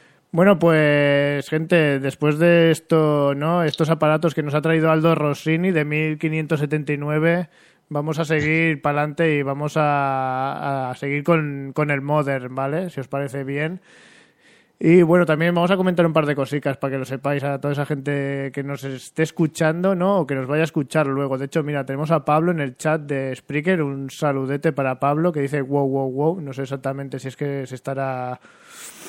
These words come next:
estará probando el Discman ahora mismo, estará haciendo otras cosas. <laughs> Vale, pero bueno, gente, que sepáis que este programa también está siendo emitido a través de Radio Licornia. Eh, es una radio que podéis escuchar o en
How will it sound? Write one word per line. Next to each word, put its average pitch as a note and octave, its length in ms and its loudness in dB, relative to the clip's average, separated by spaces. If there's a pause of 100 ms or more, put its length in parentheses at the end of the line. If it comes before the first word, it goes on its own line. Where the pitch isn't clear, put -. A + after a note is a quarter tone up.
(640)
estará D3 340 2
probando D3+ 320 4
el C#3 80 -2
Discman D3 340 -2
ahora C3+ 200 -2
mismo, D#3+ 280 -2
estará C#3 200 -2
haciendo C#3+ 180 -4
otras C3+ 260 -4
cosas. F3+ 540 0 (400)
<laughs> A#2 400 -8 (1120)
Vale, C#3+ 320 2
pero D3+ 200 0
bueno, D3+ 200 -2
gente, D3+ 300 -4
que C#3 100 -8
sepáis D3+ 600 -4
que C3 640 -10
este D3+ 220 -6
programa D#3 380 -2
también C#3+ 440 -4
está C#3 480 -4
siendo C3+ 600 -8
emitido C#3 360 -6
a C#3 40 -8
través C#3+ 320 -2
de C#3+ 160 -2
Radio C#3+ 320 0
Licornia. D3+ 720 -4 (840)
Eh, C#3 260 2
es C3 100 -8
una D3+ 320 -2
radio D3 180 -4
que D3 80 -2
podéis D3 240 -2
escuchar C#3+ 460 -2
o C#3 120 0
en C3+ 300 -6